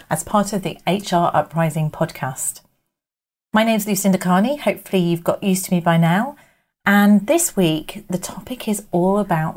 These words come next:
recognition. So we've actually talked about a number of aspects, and we talked about feedback a couple of episodes ago.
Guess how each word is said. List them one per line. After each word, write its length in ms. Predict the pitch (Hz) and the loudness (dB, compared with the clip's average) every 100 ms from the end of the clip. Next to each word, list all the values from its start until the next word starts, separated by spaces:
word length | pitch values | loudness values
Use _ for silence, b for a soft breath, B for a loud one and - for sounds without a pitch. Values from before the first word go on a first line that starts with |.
| 175 | -4
recognition. 760 | 147 - 156 156 - 139 135 - _ _ _ _ _ - - | -4 -4 -4 -4 -4 -6 -6 -10 _ _ _ _ _ -14 -4
So 160 | 226 | -2
we've 140 | 220 254 | 0 0
actually 680 | 311 339 - 262 214 190 B B B B | -2 -4 -4 -2 -2 -4 B B B B
talked 200 | - 262 | -4 -2
about 220 | - - 185 | 0 0 2
a 40 | |
number 400 | 190 208 240 220 | 2 2 0 0
of 80 | 185 | 0
aspects, 320 | 165 185 185 | -2 -2 0
and 80 | 185 | 0
we 80 | 196 | -2
talked 280 | - 339 | -4 -4
about 260 | - 247 208 | 0 0 0
feedback 840 | - 262 247 - 127 135 - - B B B B | -6 -6 -6 -6 -4 -4 -6 -12 B B B B
a 100 | 196 | -2
couple 240 | 196 190 | -2 0
of 80 | 185 | 0
episodes 480 | 196 - 175 151 - | 0 0 -2 -2 -4
ago. 340 | - 139 - | -2 -2 -2